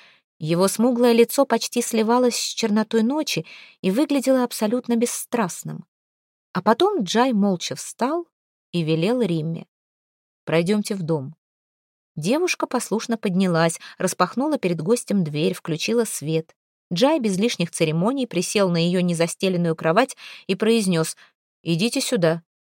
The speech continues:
Прямо скажем, прозвучало несколько двусмысленно, с учетом ночи, пустого коттеджа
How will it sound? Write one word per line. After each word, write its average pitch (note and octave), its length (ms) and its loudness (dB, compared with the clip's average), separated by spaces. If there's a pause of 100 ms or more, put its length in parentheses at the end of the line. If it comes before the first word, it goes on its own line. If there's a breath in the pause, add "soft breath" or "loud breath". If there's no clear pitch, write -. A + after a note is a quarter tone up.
(440)
Прямо E3 340 -2
скажем, G#3+ 540 -4 (460)
прозвучало G#3 600 0
несколько G#3+ 540 0
двусмысленно, G#3+ 840 -2 (260)
с - 120 -8
учетом F#3+ 420 2
ночи, G#3+ 360 2 (180 loud breath)
пустого F#3+ 380 0
коттеджа F3+ 600 2